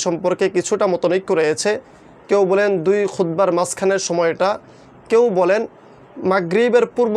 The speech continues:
মুহূর্ত সময়টা। এজন্যে পুরাটা সময়কে আমরা দোয়ার প্রতি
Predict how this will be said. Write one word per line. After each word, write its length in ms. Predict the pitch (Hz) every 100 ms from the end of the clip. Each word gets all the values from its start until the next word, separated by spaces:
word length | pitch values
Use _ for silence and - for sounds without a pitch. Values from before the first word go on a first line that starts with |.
| 214
মুহূর্ত 280 | 175 190 208 214
সময়টা। 380 | 180 156 156 151 - - - - - 202
এজন্যে 380 | 202 214 233 247 - - - - -
পুরাটা 340 | 262 277 269 254
সময়কে 420 | 202 208 214 202 185
আমরা 200 | 165 165 226 202 - - - 151
দোয়ার 300 | 170 214 226 -
প্রতি 260 | 196 233